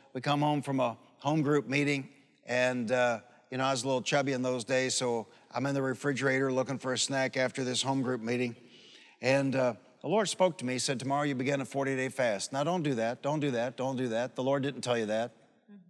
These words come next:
But that's what he told me then. I think that was early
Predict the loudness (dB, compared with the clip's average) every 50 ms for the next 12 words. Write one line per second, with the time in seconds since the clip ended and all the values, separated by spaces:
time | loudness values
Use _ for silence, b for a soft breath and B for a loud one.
0 | _ _ _ _ _ -2 0 2 2 2 0 2 0 0 0 0 -2 0 0 -2
1 | 0 0 0 0 -2 -4 -8 -16 _ _ _ _ _ _ _ _ _ _ _ _
2 | _ _ _ _ _ _ _ _ _ _ _ _ _ _ _ _ _ _ _ _
3 | _ -2 -2 0 0 -2 0 2 2 0 2 0 -2 -2 -2 -4 -4 -6 -8 -10
4 | _ _ _ _ _ _ _ _ _ _ _ _ _ _ _ _ _ _ _ _
5 | _ _ _ _ _ _ _ _ _ _ _ _ _ _ _ _ _ _ _ _
6 | _ _ _ _ _ _ _ _ _ _ 2 2 4 4 4 2 0